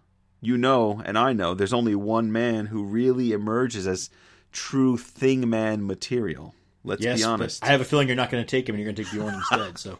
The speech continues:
Speaker 2: go right ahead. <laughs>
Speaker 1: This guy is a world traveler. He is respected by everyone and loved. He is a loyal follower of King Olaf.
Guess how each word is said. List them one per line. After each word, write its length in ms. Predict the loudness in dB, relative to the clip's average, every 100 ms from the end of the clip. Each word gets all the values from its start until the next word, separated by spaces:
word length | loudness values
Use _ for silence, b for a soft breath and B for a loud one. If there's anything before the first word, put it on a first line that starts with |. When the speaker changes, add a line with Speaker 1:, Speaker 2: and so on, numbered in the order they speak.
| -12
Speaker 2:
go 80 | -8
right 120 | -6 -2
ahead. 220 | -4 -4
<laughs> 1040 | -12 _ _ _ -20 -20 -20 -20 _ _ _
Speaker 1:
This 200 | 4 6
guy 600 | 8 10 10 8 2 -8 0
is 160 | 2 4
a 60 |
world 600 | 6 8 8 8 6 2 -8 _
traveler. 840 | -10 0 4 4 4 2 0 -4 -12 _
He 200 | _ -4
is 140 | -2 -2
respected 600 | -6 -2 -2 -2 -4 0
by 240 | 2 2 -4 0
everyone 720 | 2 2 2 0 -2 -8 -14 -8
and 280 | -6 -2 0
loved. 440 | 2 2 -4 -18 _ _ _ _ _ _ _ _ _ -20 _
He 220 | _ -2 -2
is 120 | 0
a 60 | -2
loyal 300 | 2 2 2
follower 480 | 2 2 4 4 2
of 140 | -2
King 220 | -6 -6
Olaf. 840 | -2 0 2 4 2 0 -12 -20 -20